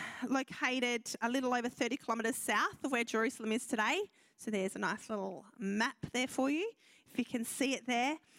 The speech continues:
Um, and it's nestled up in the mountains. So on the surface, it doesn't really look like an ideal location.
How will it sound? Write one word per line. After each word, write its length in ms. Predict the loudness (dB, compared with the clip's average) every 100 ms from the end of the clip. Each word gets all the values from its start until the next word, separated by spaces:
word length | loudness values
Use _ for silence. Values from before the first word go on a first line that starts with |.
| -20 -20 -20 -2
Um, 400 | 2 4 2 -2 -2
and 120 | 0
it's 140 | 0 2
nestled 380 | 2 2 0 0
up 160 | 0
in 100 | 2
the 60 | 4
mountains. 800 | 4 2 0 -4 -6 -6 -8 -8 -14 _ _ _ _ _ _ -12 -2
So 160 | 0 2
on 100 | 0
the 60 |
surface, 520 | 0 0 0 0 -2 0
it 120 | 0
doesn't 320 | 0 0 0 -4
really 460 | -2 0 2 2
look 240 | 2 0 0
like 200 | 0 2
an 80 | 0
ideal 420 | 0 0 0 2
location. 800 | 2 0 0 -2 0 -2 -4